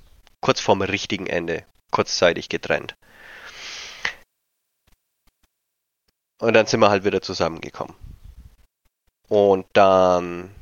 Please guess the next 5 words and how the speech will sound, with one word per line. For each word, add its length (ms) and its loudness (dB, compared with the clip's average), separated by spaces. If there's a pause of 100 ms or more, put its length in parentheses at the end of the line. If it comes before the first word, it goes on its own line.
(1500)
als 260 2
die 180 0
richtige 480 -2
Trennung 460 -4
war, 360 -2